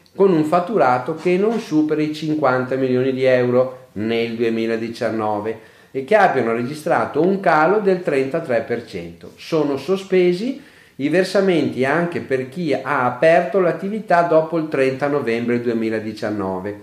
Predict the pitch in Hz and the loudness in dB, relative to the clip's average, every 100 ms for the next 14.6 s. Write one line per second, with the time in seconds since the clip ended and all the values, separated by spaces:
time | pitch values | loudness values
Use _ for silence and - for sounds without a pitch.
0 | - - 160 156 127 127 127 160 160 165 | -6 -2 2 2 4 2 2 0 0 2
1 | 131 127 185 160 120 120 120 220 - 135 | 2 2 2 2 2 -2 -6 -8 -4 0
2 | 123 127 185 175 175 139 127 113 101 - | 0 0 0 -2 -2 -4 -2 -2 -2 -6
3 | 82 90 98 - - - - 135 151 247 | -6 -6 -8 -10 -18 -20 -4 0 0 0
4 | 240 113 110 160 - 117 - - 113 104 | 0 2 4 2 0 -4 -4 0 2 4
5 | 202 240 120 107 143 175 110 101 110 110 | 2 0 -2 -2 -2 -4 -4 -4 -4 -4
6 | 107 104 113 117 117 110 - 120 117 - | -4 0 0 2 0 -2 -2 -2 -2 -6
7 | - _ _ _ _ _ _ - 160 135 | -18 _ _ _ _ _ _ 0 2 2
8 | 120 - 175 123 123 - 214 170 131 104 | 0 0 2 2 0 -4 -2 0 0 -2
9 | 95 90 156 247 - 160 156 156 156 - | -4 -2 -2 -2 0 2 4 2 0 -8
10 | - _ - 139 101 87 - - 98 - | -20 _ -4 -2 -2 -4 -10 -14 -14 -16
11 | _ _ _ - 196 196 226 202 156 131 | _ _ _ -6 -6 0 4 4 2 0
12 | 113 107 131 131 127 120 127 123 123 156 | -2 -2 -2 0 -2 -4 -4 -4 -6 -2
13 | 170 151 101 135 139 120 104 120 110 107 | 0 0 -2 -2 -2 -4 -6 -4 -4 -6
14 | 131 127 101 87 - | -2 0 -2 -6 -14